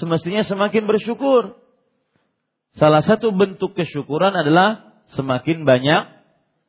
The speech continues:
ibadah. Makanya semestinya orang yang mengikuti dakwah sunnah bermanhaj salaf ini,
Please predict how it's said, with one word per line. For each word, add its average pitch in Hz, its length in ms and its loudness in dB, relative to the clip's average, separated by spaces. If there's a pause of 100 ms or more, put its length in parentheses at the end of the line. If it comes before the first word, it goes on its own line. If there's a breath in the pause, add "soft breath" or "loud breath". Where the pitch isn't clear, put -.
(240)
ibadah. - 600 -20 (1080)
Makanya 139 440 -4
semestinya 110 680 -10
orang 135 320 -10
yang 110 240 -10
mengikuti 101 600 -12
dakwah 107 720 -4 (840)
sunnah 110 600 -12 (480)
bermanhaj 120 560 -6 (120)
salaf 92 400 -6
ini, 104 400 -14